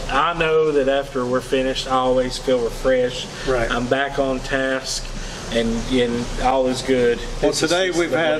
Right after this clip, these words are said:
Speaker 1: blessing.
Speaker 2: uh, Steve and Terry working with us, and it was really hectic here for a little while this morning. And then we've had the clothing closet, Nancy,
Speaker 1: Mm-hmm. Yep.
Speaker 2: and, um,
Speaker 1: Uh,
Speaker 2: who else?
Speaker 1: Lisa and
Speaker 2: Lisa,
Speaker 1: Laurel.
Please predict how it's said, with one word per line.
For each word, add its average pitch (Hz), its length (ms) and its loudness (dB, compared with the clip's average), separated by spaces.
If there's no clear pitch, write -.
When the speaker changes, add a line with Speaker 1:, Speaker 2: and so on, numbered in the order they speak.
Speaker 1:
blessing. 139 80 0
Speaker 2:
uh, 139 320 0
Steve 160 500 0
and 139 160 -4
Terry 139 480 0
working 147 420 0
with 147 200 0
us, 143 380 2
and 160 120 2
it 175 220 -2
was 151 320 0
really 143 380 2
hectic 139 400 -4
here 135 240 0
for 143 140 4
a 139 60 4
little 143 260 2
while 135 260 2
this 123 200 -4
morning. 143 460 2
And 165 180 4
then 170 200 4
we've 160 180 0
had 151 380 0
the 135 380 0
clothing 160 340 0
closet, 147 460 0
Nancy, 156 640 0
Speaker 1:
Mm-hmm. - 400 -6
Yep. 117 100 -2
Speaker 2:
and, 135 460 2
um, 127 380 2
Speaker 1:
Uh, 120 340 2
Speaker 2:
who 165 140 4
else? 123 120 2
Speaker 1:
Lisa 156 380 0
and 151 100 2
Speaker 2:
Lisa, 131 320 0
Speaker 1:
Laurel. 151 440 0